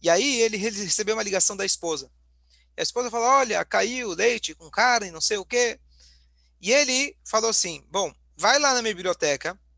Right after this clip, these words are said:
eu não tô aqui com o livro na minha frente, pega o terceiro livro da esquerda, da segunda prateleira, do lado direito." Bom,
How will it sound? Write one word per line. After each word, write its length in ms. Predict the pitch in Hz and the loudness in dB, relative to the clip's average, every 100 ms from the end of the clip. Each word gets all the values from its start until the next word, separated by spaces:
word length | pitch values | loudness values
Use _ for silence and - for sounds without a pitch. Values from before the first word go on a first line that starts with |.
| _ _ _ - | _ _ _ -14
eu 60 | |
não 100 | 175 | -12
tô 160 | 180 190 | -2 -2
aqui 200 | 170 185 | -2 -6
com 120 | - | -12
o 20 | |
livro 240 | 160 180 160 | -8 -8 -8
na 80 | 147 | -8
minha 160 | 143 | -8
frente, 520 | 135 127 123 120 196 233 - - - | -8 -10 -12 -14 -16 -18 -20 -20 -4
pega 220 | 240 285 | 0 0
o 60 | 277 | 0
terceiro 460 | 247 214 - 269 262 | -2 2 2 2 -2
livro 220 | 233 220 | -6 -4
da 100 | 196 | 0
esquerda, 440 | 185 - 220 202 | 0 2 0 0
da 40 | 202 | -2
segunda 320 | - 226 226 | -2 -4 -6
prateleira, 600 | 185 185 185 190 208 151 | -4 -4 -2 0 0 0
do 100 | 147 | 0
lado 260 | 180 190 | 0 0
direito." 540 | 165 147 127 123 - 233 _ _ _ _ _ _ | -4 -8 -6 -8 -12 -20 _ _ _ _ _ _
Bom, 180 | 233 | -2